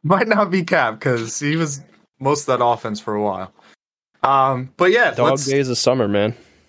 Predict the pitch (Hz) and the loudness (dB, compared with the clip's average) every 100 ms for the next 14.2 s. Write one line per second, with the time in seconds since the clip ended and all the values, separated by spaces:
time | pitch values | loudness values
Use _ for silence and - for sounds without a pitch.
0 | 120 104 95 85 92 98 95 98 - - | -8 -6 -6 -8 -8 -8 -8 -12 -12 -10
1 | 98 98 101 107 120 131 139 117 104 107 | -8 -6 -6 -6 -2 0 2 2 0 0
2 | 104 101 95 98 95 110 110 107 113 110 | 0 0 0 0 -2 -2 -4 -4 -2 0
3 | 107 107 - 113 98 110 113 120 107 117 | 0 -2 -6 -8 -6 -2 -2 0 0 0
4 | 113 104 110 131 123 98 98 104 98 95 | 2 2 2 2 -2 -4 0 0 0 -4
5 | 95 92 87 - _ _ _ - - 131 | -4 -4 -6 -16 _ _ _ -12 -4 -2
6 | 92 90 80 82 - - - _ _ 135 | -2 -6 -4 -4 -6 -16 -20 _ _ -4
7 | 143 160 135 131 110 107 107 - _ _ | 0 0 0 0 0 0 -4 -8 _ _
8 | _ 131 139 143 143 139 - 170 269 185 | _ -2 2 2 0 -4 -2 0 0 -2
9 | - - 233 233 247 226 208 - 208 196 | -4 -4 -4 -2 -2 -2 -4 -2 -2 -2
10 | - 180 - 151 113 110 107 139 127 123 | 0 -2 0 -2 -4 -6 -4 0 2 2
11 | 120 117 - _ _ _ _ _ 127 165 | 0 -8 -16 _ _ _ _ _ -4 -4
12 | 147 160 - 110 107 156 208 143 - 127 | 0 0 0 -6 -2 0 0 -4 0 0
13 | 117 - 104 - 101 95 98 95 92 87 | 0 -4 -10 -8 -8 -8 -12 -12 -14 -16
14 | 87 | -20